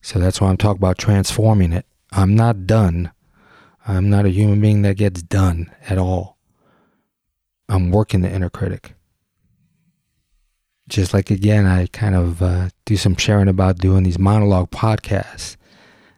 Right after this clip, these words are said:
They're more challenging than doing the conversation with, 'cause I'm just in this room by myself, talking to myself, hoping that I'm envisioning all of you listening, which does help,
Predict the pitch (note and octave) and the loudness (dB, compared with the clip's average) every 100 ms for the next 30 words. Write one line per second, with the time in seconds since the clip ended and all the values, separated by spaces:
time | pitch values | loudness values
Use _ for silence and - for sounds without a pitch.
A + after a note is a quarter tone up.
0 | _ A2 F#2+ G2 G2 G#2 G2+ A2+ C#3+ C#3+ | _ -4 0 2 0 -2 0 0 0 2
1 | D3+ C#3 F#2+ F#2+ F#2+ - _ B2 A2 G2+ | 2 2 2 2 0 -4 _ -2 2 2
2 | F#2+ F#2+ G2+ G2+ F#2+ - G2+ G2 - A2+ | 2 2 2 2 0 0 0 0 2 0
3 | - F2 E2+ - - G2 G#2+ A2+ A#2 A#2+ | 0 -2 -4 -6 -4 0 2 2 2 2
4 | A#2+ G#2+ A#2+ B2 A#2 A2+ A#2 G#2+ G#2 F2+ | 2 2 2 4 4 2 2 2 0 0
5 | - - - - - _ _ - G#2 G#2+ | -6 -18 -20 -20 -20 _ _ -4 0 0
6 | - A#2 A#2+ A#2+ - A#2+ F#2 F#2 - _ | 2 4 4 2 0 0 2 0 -4 _
7 | _ G#2 G2+ - G2 G2+ G2 G2 F#2 F#2+ | _ -4 -2 2 2 4 4 4 4 4
8 | F#2 G2+ G2 G#2 G#2 G2+ F#2 _ _ _ | 4 2 2 2 2 0 -2 _ _ _
9 | - G2+ G2 G2+ G2 G2+ G#2 - F2+ F2 | -4 0 2 2 2 2 0 -2 -4 -4
10 | - _ _ _ _ _ - F#2 - G2+ | -10 _ _ _ _ _ -8 -8 -2 0
11 | F2+ - G2 F2+ - | 0 0 -2 -4 -12